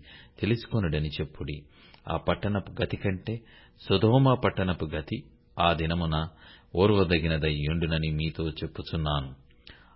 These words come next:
అయ్యో కొరాజీనా, అయ్యో బెత్సాయిదా, మీ మధ్య చేయబడిన అద్భుతములు తూరు సీదోను పట్టణములలో చేయబడిన ఎడల, ఆ పట్టణముల వారు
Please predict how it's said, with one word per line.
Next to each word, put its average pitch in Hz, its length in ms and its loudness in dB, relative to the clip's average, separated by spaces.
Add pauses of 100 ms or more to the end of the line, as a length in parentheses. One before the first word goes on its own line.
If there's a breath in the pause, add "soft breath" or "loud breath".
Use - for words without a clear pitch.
(100)
అయ్యో 85 460 0 (420 soft breath)
కొరాజీనా, 95 720 2 (540)
అయ్యో 80 480 0 (560 soft breath)
బెత్సాయిదా, 80 760 0 (720 soft breath)
మీ 98 120 0
మధ్య 101 360 2
చేయబడిన 107 680 2
అద్భుతములు 101 720 -2 (500 soft breath)
తూరు 123 420 4
సీదోను 107 640 -2
పట్టణములలో 101 800 0
చేయబడిన 92 640 0
ఎడల, 78 400 -2 (480 loud breath)
ఆ 80 140 2
పట్టణముల 117 600 0
వారు 82 380 -2